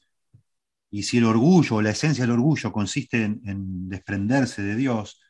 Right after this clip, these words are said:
en alejarse, en, en, en darle la espalda a Dios, tiene sentido decir que la humildad es la raíz de cada virtud y el orgullo es la raíz de cada vicio de nuestra vida, ¿no? Porque de alguna manera, la,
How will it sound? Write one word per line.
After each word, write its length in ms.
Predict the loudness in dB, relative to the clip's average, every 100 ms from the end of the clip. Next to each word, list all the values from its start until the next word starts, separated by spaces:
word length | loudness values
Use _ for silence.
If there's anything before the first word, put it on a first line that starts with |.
| _ _ _ _ -16
en 160 | -12
alejarse, 540 | -10 -6 0 0 0 -6
en, 120 | -6
en, 300 | -8 -12 -10
en 80 | -4
darle 220 | -2 -2
la 60 | -6
espalda 340 | -6 -6 -6
a 40 |
Dios, 280 | -8 -12 -16 _ _ _ -6
tiene 200 | -2 0
sentido 500 | 2 2 4 4 4
decir 380 | 0 -2 -2
que 260 | -2 -10 -10 _ _ _ _ _ _ _ _
la 220 | -6 -2
humildad 320 | 0 2 4
es 60 | 4
la 120 | 4
raíz 240 | 4 2 2
de 100 | 0
cada 220 | 0 2
virtud 560 | 0 -2 -4 -4 -4 -14 _ _ _ _ _ _ _ _ -10
y 80 | -2
el 60 |
orgullo 680 | 0 2 2 2 0 -4 -6 _ _ _ -10
es 100 | -6
la 140 | -4
raíz 160 | -4 -4
de 100 | -4
cada 220 | -4 -2
vicio 400 | -2 -2 -6 -10
de 60 | -8
nuestra 300 | -10 -10 -6
vida, 280 | -6 -8
¿no? 240 | -12 -14 _ _ _ _ _ _ _ _ _ _ _ _ _ _ _
Porque 220 | -8 -2
de 40 | 0
alguna 240 | 4 4
manera, 300 | 6 6 4
la, 180 | 4 0